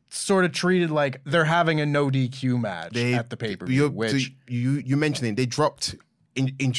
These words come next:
Speaker 2: uh, interesting story beats they could have
Speaker 1: Yeah.
Speaker 2: expanded upon.
Speaker 1: I thought that's what we would have gotten this week, and if they did the exact same thing but added, like, a promo, a vignette package in the middle of it,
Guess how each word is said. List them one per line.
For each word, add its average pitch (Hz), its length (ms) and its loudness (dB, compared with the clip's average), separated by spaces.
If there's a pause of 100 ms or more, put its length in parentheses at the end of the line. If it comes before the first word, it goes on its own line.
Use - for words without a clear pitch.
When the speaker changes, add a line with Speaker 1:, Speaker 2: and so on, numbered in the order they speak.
Speaker 2:
uh, 123 240 0
interesting 135 520 -2
story 131 280 -2
beats 110 260 -8
they 113 120 -6
could - 160 -6
have 160 80 2
Speaker 1:
Yeah. 139 220 2
Speaker 2:
expanded 110 360 -4
upon. 95 220 -8
Speaker 1:
I 170 240 2
thought 196 460 0
that's 160 400 0
what 160 160 0
we 147 120 0
would 147 160 0
have 131 100 -2
gotten 131 320 0
this 139 180 -4
week, 160 200 0
and 147 100 -2
if 139 100 -6
they 170 120 2
did 175 160 2
the 165 120 2
exact 175 400 0
same 208 200 2
thing 196 280 0
but 170 260 0
added, 151 460 0
like, 156 160 0
a 139 60 -6
promo, 135 760 -2 (240)
a 127 60 -4
vignette 143 600 -2
package 113 480 -4
in 107 120 -8
the 104 60 -6
middle 110 300 -2
of 104 140 -2
it, 90 160 -6